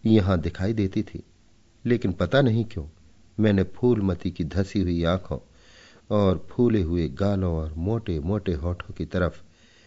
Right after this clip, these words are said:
अपने दिल का ज्यादा खिंचाव देखा। आना जाना बढ़ा और महीना भर भी न गुजरने पाया कि मैं उसकी मोहब्बत के जाल में पूरी तरह फंस गया। मुझे अब घर की सादा जिंदगी में कोई आनंद न आता था,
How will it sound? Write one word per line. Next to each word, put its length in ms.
अपने 300
दिल 200
का 340
ज्यादा 380
खिंचाव 480
देखा। 340
आना 280
जाना 280
बढ़ा 320
और 180
महीना 380
भर 200
भी 140
न 120
गुजरने 420
पाया 440
कि 80
मैं 120
उसकी 280
मोहब्बत 500
के 120
जाल 300
में 160
पूरी 300
तरह 220
फंस 300
गया। 240
मुझे 260
अब 140
घर 220
की 140
सादा 340
जिंदगी 400
में 120
कोई 180
आनंद 340
न 80
आता 300
था, 260